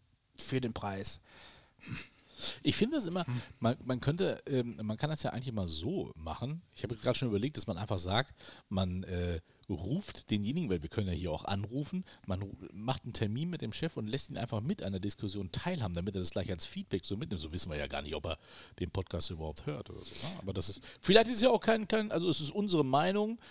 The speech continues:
Speaker 2: vielleicht sagt er auch, ah, nee, das ist mein Stil, dann soll er, um Gottes Willen, dann soll er es machen, ne? Also das, oder
Speaker 1: Ja.
Speaker 2: dann sollen die es machen, das ist
Speaker 1: Oder
Speaker 2: alles gut.
Speaker 1: man, oder man macht das so, man nimmt, äh, diese Rubrik sozusagen für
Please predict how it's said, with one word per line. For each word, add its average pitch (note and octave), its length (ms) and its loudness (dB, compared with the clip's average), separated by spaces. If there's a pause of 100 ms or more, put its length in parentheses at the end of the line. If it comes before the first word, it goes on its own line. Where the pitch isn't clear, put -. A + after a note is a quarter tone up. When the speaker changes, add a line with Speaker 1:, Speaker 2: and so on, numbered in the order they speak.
(220)
Speaker 2:
vielleicht C#3+ 260 6
sagt E3+ 160 4
er D#3+ 60 8
auch, C#3+ 100 4
ah, C#3+ 60 8
nee, D#3 160 2
das D3+ 160 2
ist C3+ 120 -2
mein C3+ 200 -2
Stil, E3+ 240 -2
dann D3 100 6
soll D#3 140 12
er, - 20 12
um C#3+ 60 2
Gottes C#3+ 260 6
Willen, D3 160 0
dann G2 80 2
soll B2 140 2
er C#3+ 60 2
es - 60 -4
machen, D3 260 -4
ne? A2 200 -6
Also F2+ 160 -6
das, F#2 300 -8
oder G2 140 -2
Speaker 1:
Ja. F#2 40 -2
Speaker 2:
dann G2 140 -4
sollen G2+ 180 0
die A#2 80 -6
es G#2+ 100 -8
machen, A2 260 -6
das - 100 -4
ist - 60 -6
Speaker 1:
Oder A2 80 -2
Speaker 2:
alles C3+ 160 4
gut. C#3 40 4 (240)
Speaker 1:
man, C3 100 -2
oder D3+ 120 2
man D#3 140 2
macht D3+ 180 0
das D3 100 0
so, D#3 120 0
man C3+ 220 2
nimmt, C3+ 320 -2
äh, B2 760 -4 (180)
diese C3+ 200 0
Rubrik B2 360 -2
sozusagen B2+ 500 0
für B2 400 0